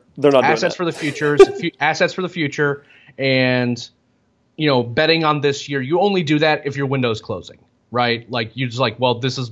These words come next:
Speaker 2: this has, I mean, we're gonna have to rebuild at some, if we're gonna have to rebuild, we're gonna go out with
Speaker 1: If
Speaker 2: a
Speaker 1: you,
Speaker 2: bang,"
Speaker 1: if you're the
Speaker 2: right?
Speaker 1: Royals from two years ago, basically.
Speaker 2: Exactly. You know, like, there's teams that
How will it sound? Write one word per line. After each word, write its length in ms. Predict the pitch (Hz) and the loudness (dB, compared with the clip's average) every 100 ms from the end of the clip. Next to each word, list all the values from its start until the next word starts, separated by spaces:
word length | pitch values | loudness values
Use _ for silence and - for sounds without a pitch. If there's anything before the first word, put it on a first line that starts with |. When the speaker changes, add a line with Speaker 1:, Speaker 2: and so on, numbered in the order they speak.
| - | -10
Speaker 2:
this 160 | 123 127 | -12 -2
has, 300 | 147 127 117 | 0 0 -4
I 240 | - - 131 | -16 -8 -2
mean, 80 | 131 | 0
we're 60 | |
gonna 120 | 139 | 0
have 120 | 139 143 | -2 -2
to 60 | |
rebuild 340 | 139 139 139 127 | -4 0 0 -2
at 100 | 127 | -4
some, 240 | 143 113 | -4 -4
if 140 | 131 139 | -6 -2
we're 80 | |
gonna 120 | 151 156 | 0 0
have 60 | |
to 60 | 147 | -2
rebuild, 420 | 151 147 156 147 | -2 2 2 2
we're 120 | 131 | -2
gonna 100 | 131 | -4
go 140 | 120 131 | 0 0
out 100 | 110 | 2
with 140 | 160 | 0
Speaker 1:
If 40 | |
Speaker 2:
a 20 | 110 | 0
Speaker 1:
you, 40 | |
Speaker 2:
bang," 60 | - | 0
Speaker 1:
if 80 | 151 | 4
you're 100 | 196 | 6
the 100 | 180 | 8
Speaker 2:
right? 160 | 151 160 | 8 8
Speaker 1:
Royals 280 | 143 123 - | 8 6 0
from 160 | 135 | -8
two 100 | 120 | -6
years 220 | 123 113 | -4 -6
ago, 180 | 104 107 | -6 -10
basically. 380 | 107 110 - 113 - _ _ - | -8 -10 -10 -14 -16 _ _ -8
Speaker 2:
Exactly. 540 | 131 123 104 - - 139 | -2 -2 -2 -6 -18 -2
You 100 | 160 | 2
know, 60 | |
like, 180 | 151 156 | 2 2
there's 140 | 180 | 2
teams 260 | 175 254 202 | 4 4 4
that 220 | 185 - | 2 0